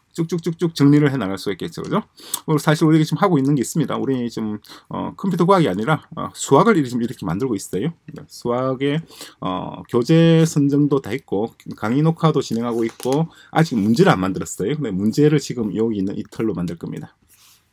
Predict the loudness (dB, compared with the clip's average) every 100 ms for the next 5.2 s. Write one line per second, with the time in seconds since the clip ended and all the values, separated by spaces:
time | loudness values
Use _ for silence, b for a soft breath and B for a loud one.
0 | -12 -12 -8 -4 -2 0 0 -2 -8 -10
1 | -12 _ -8 -6 -4 -6 -4 -4 -4 -2
2 | -4 -6 b b b 0 0 2 -2 -2
3 | 0 0 0 -2 -2 -2 -2 -2 -4 -8
4 | -4 -4 -6 B B B -2 0 0 0
5 | -2